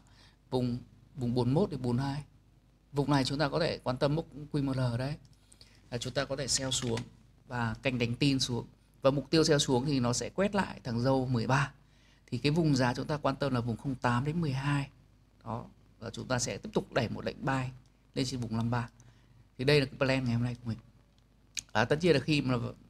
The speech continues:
giá lên trên này mình sẽ chốt dần buy đi, đúng không ạ? Sell thì mình tham minh cái lệnh đảo chiều ở đây. À, sell từ vùng ba lăm, ba bảy hoặc là cái vùng giá bốn mốt, bốn bốn.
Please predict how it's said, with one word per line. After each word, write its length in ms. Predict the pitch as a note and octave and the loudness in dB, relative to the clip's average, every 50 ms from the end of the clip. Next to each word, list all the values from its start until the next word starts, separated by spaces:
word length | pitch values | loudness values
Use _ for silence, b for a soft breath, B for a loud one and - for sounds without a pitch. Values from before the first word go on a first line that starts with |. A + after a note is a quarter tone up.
| - - - | -20 -10 2
giá 180 | - A#2 A#2 A#2+ | 4 6 6 6
lên 140 | C#3+ D3 C#3+ | 6 2 0
trên 140 | D3+ C3 | 2 2
này 120 | C3 B2 A2+ | 2 2 2
mình 120 | A2 G#2+ | 2 0
sẽ 140 | - A2+ - | -2 -4 -6
chốt 200 | - - E3 E3+ | -2 -2 -2 0
dần 280 | D#3 D3 C3 A#2 A#2 A2+ | 0 0 -2 0 0 0
buy 240 | A#2 A#2+ A#2+ A#2+ | 2 2 2 0
đi, 160 | A#2+ A#2 A#2 A#2 | -2 -4 -4 -4
đúng 100 | A#2 A#2+ | 0 0
không 160 | B2+ - - | 0 0 -2
ạ? 60 | B B B B B B B | B B B B B B B
Sell 280 | - - - C#3 C3+ C#3 C3+ | -2 2 4 4 4 4 2
thì 340 | C3 A#2+ A#2+ A#2+ A#2+ A#2 A#2+ - - - - - - _ - _ - _ _ _ _ _ _ _ _ - - | 0 0 0 0 0 -2 -4 -8 -16 -20 -20 -20 -20 _ -20 _ -20 _ _ _ _ _ _ _ _ -12 -4
mình 180 | C3 B2+ A#2 A#2 | -2 0 0 2
tham 200 | C#3 C#3 C#3 C#3+ | 2 2 2 4
minh 180 | C#3+ C3+ C3 A#2+ | 4 2 2 2
cái 80 | C3 | 2
lệnh 200 | C#3 A#2+ - - | 0 0 0 -2
đảo 140 | C3+ A#2+ - - | -4 -4 -4 -4
chiều 280 | - B2+ A#2+ A#2 A2+ | -6 -4 -2 -2 -2
ở 60 | A2+ A2+ | 0 -2
đây. 140 | B2 B2+ B2+ - - - - - - - _ _ b b b b b b b b b b - | -2 -4 -4 -8 -20 -20 -20 -20 -20 -20 _ _ b b b b b b b b b b -14
À, 180 | - A#2+ G#2+ | -8 -6 -4
sell 280 | A2 - - C3+ B2+ B2+ B2+ A#2+ A#2+ - - _ _ _ _ _ _ _ - | 0 2 4 4 4 4 2 0 -4 -10 -16 _ _ _ _ _ _ _ -6
từ 120 | C3 B2 | -4 -4
vùng 200 | A2+ A#2 A2+ G#2+ | -2 -2 -2 0
ba 120 | A#2+ B2 B2+ | 0 0 2
lăm, 200 | B2 B2 A#2+ A#2+ | 2 2 2 2
ba 80 | C3 | 4
bảy 180 | C3 A#2+ G#2 - - - _ _ _ - | 2 2 0 -2 -12 -20 _ _ _ -4
hoặc 200 | B2 A2+ - - | -4 -4 -4 -6
là 80 | A2+ | -10
cái 140 | - B2+ C3 | -6 -4 -4
vùng 200 | C#3 B2+ A#2 A2 | -2 -2 -2 -2
giá 240 | G#2+ A2 A#2 A2 A2+ | 0 0 0 0 0
bốn 300 | B2+ C3 A2+ A2+ B2 C3+ | 0 0 0 0 0 0
mốt, 140 | D#3 F#3 F3+ - | -2 -2 -4 -4
bốn 200 | - B2+ A2+ A#2 | -6 -4 -2 0
bốn. 180 | A#2 A2+ B2 | 0 0 0